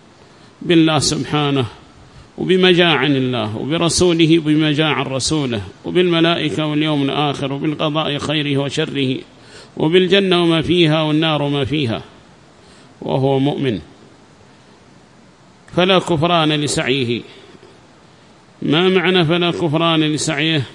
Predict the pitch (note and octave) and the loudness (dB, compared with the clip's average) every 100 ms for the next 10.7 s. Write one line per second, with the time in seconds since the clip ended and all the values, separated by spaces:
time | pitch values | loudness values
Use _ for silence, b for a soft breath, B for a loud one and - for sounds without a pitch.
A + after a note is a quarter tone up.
0 | - - - - - - - - - - | -20 -20 -20 -20 -20 -20 -20 -20 -20 -20
1 | - - E3+ - - - E3+ - - - | -20 -20 -20 -20 -20 -20 -20 -20 -20 -20
2 | - D3 C#3+ C#3+ D#3 D#3+ E3+ D#3+ D3+ C#3+ | -10 -4 0 0 0 2 2 0 -2 -2
3 | D3 D3 C#3+ C#3 B2+ C#3+ C3+ A#2+ B2 - | 0 0 0 -2 -2 -4 -2 -2 -2 -4
4 | - - D3 F3 D#3 E3 C#3 D3+ E3 D3+ | -12 -10 -4 0 2 2 2 2 0 0
5 | D3+ D3+ F#2+ - - D#3 E3+ E3 D3+ D3+ | 0 0 0 -6 -10 -2 0 2 2 4
6 | C#3 - D#3 C#3 - - - - - - | 2 0 -2 -2 -2 -12 -20 -20 -20 -20
7 | - - - - - - F3 - E3+ D3+ | -20 -20 -20 -20 -8 -2 -2 0 -2 0
8 | D3 D#3+ D#3+ D3 C3+ D3+ A#2+ F#2+ - - | 0 0 2 2 2 0 -2 -6 -10 -20
9 | - - C3+ - F3+ - E3 D3 D3 E3 | -20 -18 -14 -8 -8 -4 -2 0 2 0
10 | E3+ D3 D#3 C#3 C#3 C3+ C#3 | 0 -2 -4 0 2 2 0